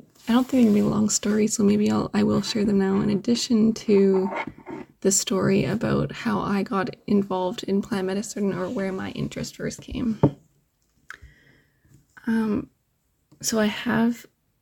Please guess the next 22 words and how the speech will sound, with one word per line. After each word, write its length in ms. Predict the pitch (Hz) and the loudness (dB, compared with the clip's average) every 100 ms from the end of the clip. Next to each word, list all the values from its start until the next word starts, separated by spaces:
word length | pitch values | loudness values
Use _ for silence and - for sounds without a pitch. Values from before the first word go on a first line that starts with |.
| _ | _
had 280 | - 220 233 | -2 -2 -2
three 480 | - - 220 233 233 | -8 -2 4 4 4
deployments 720 | 214 - 202 233 185 - - | 0 -2 2 2 2 -2 -2
as 220 | 220 226 | 0 0
a 80 | 190 | 0
military 440 | 190 220 - 196 | 0 -2 -2 -6
paramedic. 600 | - 196 196 214 196 240 - | -4 -2 2 0 -2 -6 -6
One 460 | 208 196 202 196 233 _ _ _ - _ | 0 2 4 2 0 _ _ _ -20 _
was 400 | 220 208 202 - - | 0 2 2 -2 -10
to 600 | - - 202 196 196 196 - _ _ _ | -8 0 4 4 2 -2 -8 _ _ _
Kuwait, 640 | - - 220 254 403 - - - - | -6 0 2 2 2 -4 -12 -14 -2
um, 600 | 196 202 202 202 220 233 - | 2 4 2 2 -2 -6 -18
from 180 | - 214 | -2 -2
twenty 240 | 208 220 214 | 0 2 4
nineteen 440 | 208 220 - 220 | 2 0 0 0
to 80 | 233 | 0
twenty 300 | - 214 214 | 0 -2 -2
twenty. 560 | - 208 208 226 277 - _ _ _ _ _ _ _ _ _ _ _ _ _ - | -2 -2 2 4 2 -4 _ _ _ _ _ _ _ _ _ _ _ _ _ 4
Another 400 | 202 196 202 196 | 6 6 4 2
one 520 | 214 202 196 196 - - | 0 2 2 2 -2 -8
was 680 | - 214 208 202 208 226 - _ | -4 0 0 0 0 -4 -14 _
to 1000 | - 214 208 208 202 202 202 202 202 | -4 0 2 4 4 4 2 2 -2